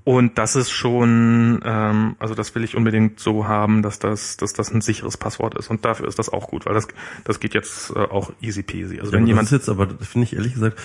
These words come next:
Speaker 2: also da würde ich dann überlegen, also ob ich das wirklich auch für, ähm,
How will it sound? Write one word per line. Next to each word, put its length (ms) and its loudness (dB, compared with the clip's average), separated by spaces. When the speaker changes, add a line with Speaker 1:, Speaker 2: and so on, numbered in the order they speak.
Speaker 2:
also 120 4
da 260 2
würde 160 4
ich 80 2
dann 180 2
überlegen, 560 2
also 240 -2
ob 140 -6
ich 100 -6
das 200 -6
wirklich 340 -4
auch 320 -6
für, 640 2
ähm, 400 2